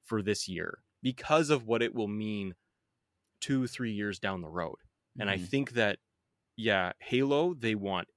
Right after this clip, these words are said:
Speaker 1: everyone out of their way. This is the main game that will keep players coming back for years. And it will then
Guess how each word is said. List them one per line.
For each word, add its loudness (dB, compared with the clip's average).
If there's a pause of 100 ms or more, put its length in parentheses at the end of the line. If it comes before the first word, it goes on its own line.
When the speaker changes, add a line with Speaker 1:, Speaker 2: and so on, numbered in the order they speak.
(120)
Speaker 1:
everyone 2
out 4
of 4
their 4
way. 0 (500)
This 2
is 0
the -2
main 0
game -4 (220)
that 2
will -6
keep -6
players 0
coming -6
back -2
for -8
years. -6 (600)
And -2 (640)
it 10
will 4
then 2